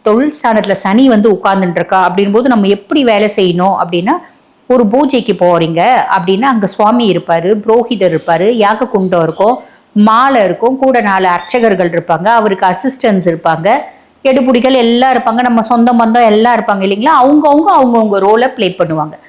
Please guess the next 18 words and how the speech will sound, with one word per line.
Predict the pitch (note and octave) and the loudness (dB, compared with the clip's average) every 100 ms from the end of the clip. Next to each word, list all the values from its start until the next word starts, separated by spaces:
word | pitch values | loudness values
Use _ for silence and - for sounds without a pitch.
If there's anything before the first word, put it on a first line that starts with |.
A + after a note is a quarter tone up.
| _ _ - | _ _ -4
ஆனா | G3 A3+ | -2 -2
கர்ம | A3+ G3+ C4 E4+ | 0 2 2 2
சனி | C4+ G#3+ | 0 -2
காலகட்டத்துல | F#3 F3 F3 E3 D#3+ E3 | 0 0 -2 -2 -4 -4
மட்டும் | D#3+ D#3+ A#3 D4+ - | -6 -4 -4 -4 -6
நீங்க | G#3 G3+ C4 A#3 E3+ A3 - - _ _ _ - | 0 2 4 4 2 0 -2 -12 _ _ _ -4
அந்த | G#3+ G#3 G#3 | -2 -2 0
கோயிலு, | A#3+ B3 A3+ A3 D4 E4+ B3 | 2 2 2 2 0 -2 -2
கலசம், | G#3 A3 A3 C#4 E4+ | 0 0 0 0 0
அதாவது | - A3+ A#3 A#3 C4 | 0 0 2 2 2
அந்த | C4+ G#3 G#3 | 2 0 0
பூஜை, | B3+ B3+ B3+ C4 D4+ | 2 0 0 0 0
ஹோமம் | G#3+ A#3+ A#3+ A#3 | 2 2 2 0
வச்சுக்கோங்க, | G3 - F3 D#3+ | -2 -4 -4 -4
அதுல | F3+ F3+ F#3+ | -4 -2 -2
இருக்க | F#3 | -2
சுவாமியும் | A#3 - G#3 G3 G3+ G#3+ C4 | -8 -2 0 2 0 2 2
நீங்களே, | F#3 E3+ E3+ - | 0 -2 -4 -8